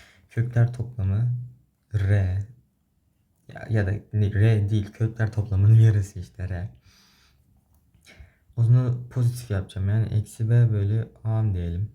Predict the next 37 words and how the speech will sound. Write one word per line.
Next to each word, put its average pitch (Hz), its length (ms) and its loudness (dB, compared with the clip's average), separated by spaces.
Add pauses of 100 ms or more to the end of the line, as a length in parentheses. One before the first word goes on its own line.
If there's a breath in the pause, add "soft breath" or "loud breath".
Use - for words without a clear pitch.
(140)
Ben 95 200 -6 (120)
iki - 220 -6
A 104 160 -2
da 87 60 -4
olur 92 260 -2
da 87 80 -4
A 90 220 -2
da 87 60 -6
olur. 87 220 -4 (260)
Pozitif 101 360 -6
olacak. 90 560 -4
A'm 110 300 2
ne 113 120 2
negatif 104 440 -4
benim. 107 260 -4
Bunun 107 160 -2
pozitif - 420 -10
çıkmasını 110 500 -4
istiyorsam 117 640 -4 (360 loud breath)
negatif 110 540 -2
bölü 107 160 -2
negatif 104 380 -4
olacak. 95 360 -4
Demek 107 300 -2
ki 98 120 -6
B 101 200 0
buradan 107 300 -2
pozitif - 420 -6
olacak 110 460 -2
ki 123 160 -4 (1000 loud breath)
eksiye 117 420 2
etkilemesin. 101 560 -4
Şunlar 95 360 -4
rahatça 95 320 -4
birbirine 92 280 0
götürsün. 107 760 -6
Tamam. 95 260 -2